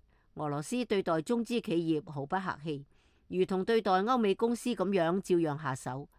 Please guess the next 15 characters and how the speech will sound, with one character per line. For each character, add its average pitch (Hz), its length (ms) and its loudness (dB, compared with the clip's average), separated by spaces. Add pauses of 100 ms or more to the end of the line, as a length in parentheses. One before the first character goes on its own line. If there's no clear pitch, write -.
(440)
好 277 180 4
似 247 140 2
聯 170 180 4
想 196 260 4
咁 220 180 2
樣 220 220 4
嘅 202 120 0
中 262 200 -2
國 208 220 0
大 156 160 0
公 202 180 -2
司， 202 160 -4
亦 208 220 2
都 240 140 0
喺 226 140 2